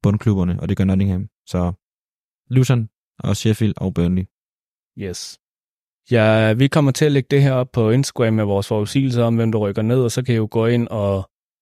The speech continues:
Speaker 2: og stemme på, hvem I tror har ret, eller komme ind og diskutere lidt omkring på vores, øh, latterlige forudsigelser, hvis I overhovedet ikke er enige.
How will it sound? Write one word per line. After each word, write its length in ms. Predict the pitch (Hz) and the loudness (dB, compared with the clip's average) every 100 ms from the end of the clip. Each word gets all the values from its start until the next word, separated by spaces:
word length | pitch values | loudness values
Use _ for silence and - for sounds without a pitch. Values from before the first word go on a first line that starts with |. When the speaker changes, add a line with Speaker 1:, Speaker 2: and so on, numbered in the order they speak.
| - | -8
Speaker 2:
og 80 | 110 | -2
stemme 240 | 120 113 | 2 2
på, 120 | 110 | 2
hvem 200 | 104 107 | 2 2
I 40 | 104 | 0
tror 260 | 107 104 | 0 -2
har 140 | 98 101 | -2 -4
ret, 240 | 101 101 - | -4 -4 -4
eller 180 | 113 101 | -2 -2
komme 200 | 104 104 | -2 -2
ind 100 | 104 | -2
og 80 | |
diskutere 440 | 98 - 101 110 104 | -4 -10 -6 -2 -2
lidt 180 | 101 101 | -2 -4
omkring 420 | 95 107 104 98 _ _ _ _ _ _ _ _ _ - | -4 -2 -4 -4 _ _ _ _ _ _ _ _ _ -2
på 140 | 104 | 2
vores, 320 | 98 104 - | 4 2 0
øh, 220 | 98 92 | -2 -2
latterlige 340 | 92 101 104 92 | -2 -2 -2 -4
forudsigelser, 580 | 95 95 110 104 107 101 | -6 -6 -6 -6 -4 -4
hvis 240 | 98 - | -6 -6
I 280 | 104 104 101 | -6 -6 -6
overhovedet 400 | 98 101 107 104 | -6 -6 -6 -6
ikke 160 | 101 | -2
er 100 | 117 | 0
enige. 320 | 110 110 104 | 0 0 -2